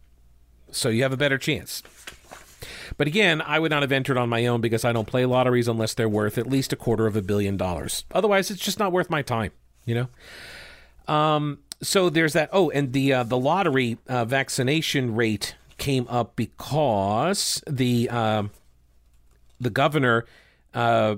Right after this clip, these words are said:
yeah, the governor was hoping that this was going to, um,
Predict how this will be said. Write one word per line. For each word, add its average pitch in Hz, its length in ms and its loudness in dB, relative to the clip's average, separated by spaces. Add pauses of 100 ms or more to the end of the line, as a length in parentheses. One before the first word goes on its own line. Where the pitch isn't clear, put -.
(260)
yeah, 143 180 0
the 117 100 -4
governor 151 400 2 (280)
was 131 160 -2
hoping 165 500 2
that 131 280 0
this 147 220 -2
was 139 140 2
going 139 380 0
to, 131 440 2
um, 113 480 0